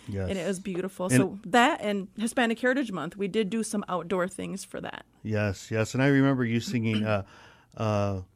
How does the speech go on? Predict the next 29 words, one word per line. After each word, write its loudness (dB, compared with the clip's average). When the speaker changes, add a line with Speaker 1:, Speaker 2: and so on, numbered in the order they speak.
Speaker 1:
for 0
B, 4
for -4
toi, -4
uh, -6
Jim 4
Hyman's 6
Speaker 2:
Yes, 6
Speaker 1:
mother, 4
Speaker 2:
yeah. 2
Speaker 1:
for 0
Speaker 2:
Mm-hmm. -6
Speaker 1:
her, 2
what 2
was 4
her, 6
her 6
ninetieth 2
birthday -2
as -4
well. 2
And, 0
uh, 0
Hermoso 8
Cariño. 8
I -2
mean, 2
that 2
just, -2